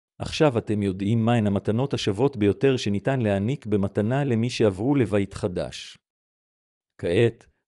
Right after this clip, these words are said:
נותר לכם רק לבחור את המתנה המתאימה ביותר ולבדוק איפה ניתן להשיג אותה.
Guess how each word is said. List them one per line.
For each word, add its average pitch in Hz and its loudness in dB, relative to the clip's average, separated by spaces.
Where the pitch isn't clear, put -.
נותר 135 2
לכם 110 0
רק 120 0
לבחור 120 0
את 120 0
המתנה 107 0
המתאימה 120 0
ביותר 113 2
ולבדוק 101 0
איפה 117 -2
ניתן 123 -2
להשיג 107 -2
אותה. 82 -6